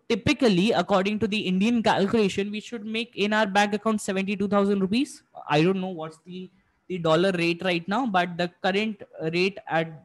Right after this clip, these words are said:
the day I'm recording this video is seventy-two rupees. So I should, from the rough calculation, I should make around seventy-two dollars, but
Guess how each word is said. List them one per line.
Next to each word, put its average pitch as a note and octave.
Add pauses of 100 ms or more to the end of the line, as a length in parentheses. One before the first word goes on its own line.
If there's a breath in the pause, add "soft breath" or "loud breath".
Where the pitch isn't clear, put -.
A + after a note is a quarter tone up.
(140)
the E3+
day E3+
I'm F3+
recording E3+
this F3+
video F3+
is D4
seventy-two G3
rupees. D3+ (1080 soft breath)
So G#3+
I G3+
should, C4 (480 soft breath)
from A3
the C#4
rough A3+
calculation, F#3
I D#3
should G3+
make G3+
around G3
seventy-two F3+
dollars, F#3
but E3